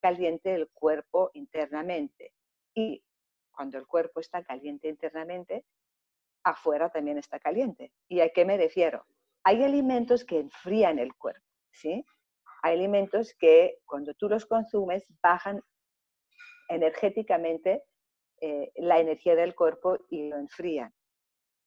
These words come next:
Y para hacer frente a los virus y las bacterias, el cuerpo tiene que estar caliente, ¿sí?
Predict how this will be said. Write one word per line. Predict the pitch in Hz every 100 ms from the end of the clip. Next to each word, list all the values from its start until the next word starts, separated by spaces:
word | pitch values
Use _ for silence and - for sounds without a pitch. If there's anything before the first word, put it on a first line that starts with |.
| _
Y | 240 240 277 _
para | 190 170
hacer | 165 247 269
frente | - - 247 294 226 - 123 - _ _ _ _ _ _ _ _
a | 156 151 127 - _ _ _
los | 151 131
virus | 175 208 156 -
y |
las | 160 170
bacterias, | 196 185 190 175 180 180 _ _ _ _ _ _ _ _ _ _ _ _ _ _
el | 165
cuerpo | 165 190 190 196
tiene | 180 180
que | 175
estar | - 165 170 - _ _
caliente, | 156 139 131 127 - _ _ _ _
¿sí? | _ - 175